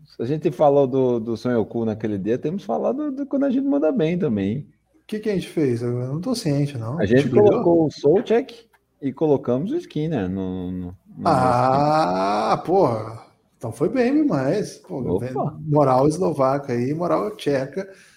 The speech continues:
Speaker 2: porque nós estamos aqui pra defender a volta da Tchecoslováquia, né? Então começa assim, vamos começar da seguinte maneira.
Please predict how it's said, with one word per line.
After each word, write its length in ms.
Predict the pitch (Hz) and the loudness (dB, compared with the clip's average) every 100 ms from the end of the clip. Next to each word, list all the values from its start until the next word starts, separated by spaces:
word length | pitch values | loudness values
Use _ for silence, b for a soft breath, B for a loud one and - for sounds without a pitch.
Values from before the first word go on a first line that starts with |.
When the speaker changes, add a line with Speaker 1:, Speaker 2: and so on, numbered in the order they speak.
| B _ - | B _ -4
Speaker 2:
porque 300 | 240 185 131 | -2 2 2
nós 120 | 143 | 2
estamos 200 | 147 160 | 2 0
aqui 160 | - 139 | 0 0
pra 140 | 196 | 2
defender 340 | 202 185 139 147 | 2 2 0 0
a 160 | 151 | 0
volta 240 | 135 127 131 | 2 0 0
da 60 | |
Tchecoslováquia, 760 | 131 117 107 107 101 117 - 117 | -2 -2 -2 -2 -4 -6 -8 -10
né? 160 | 131 b b b | -10 b b b
Então 140 | 233 | 4
começa 340 | 233 262 247 | 6 6 6
assim, 380 | 277 - 135 104 - | 6 4 2 0 -2
vamos 140 | 143 | -2
começar 300 | 175 165 170 175 156 147 | 2 2 2 -2 -4 -2
da 120 | 139 | -2
seguinte 380 | 147 147 185 208 | 0 -4 -6 -6
maneira. 420 | 190 120 107 | -2 -2 -2